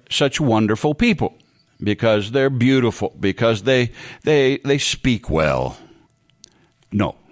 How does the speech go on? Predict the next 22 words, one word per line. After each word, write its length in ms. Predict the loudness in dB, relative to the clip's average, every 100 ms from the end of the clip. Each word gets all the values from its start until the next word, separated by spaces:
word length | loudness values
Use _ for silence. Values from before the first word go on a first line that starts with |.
| -20 -18
no, 240 | -8 -4 -2
it 80 | -2
doesn't 180 | -4
say 180 | -2 -2
that, 220 | -4 -8
does 200 | -10 -12
it? 80 | -16 _ _ _ _ _
"Esteem 540 | -4 -4 -2 0 2 2
them 180 | 2 2
very 240 | 2 2
highly 520 | 0 0 2 2 0
in 400 | 0 0 0 2
love 360 | 2 2 2 -2
for 340 | -4 0 2
their 320 | 2 2 2
work's 520 | 2 2 2 0 -4 -6
sake. 760 | -6 0 2 0 -2 -10 -20 _ _ _ _ _ -4
Be 120 | -2
at 140 | 0 0
peace 280 | -2 -2
among 300 | -2 0 0
yourselves." 720 | -2 -2 -2 -2 -6 -16 -20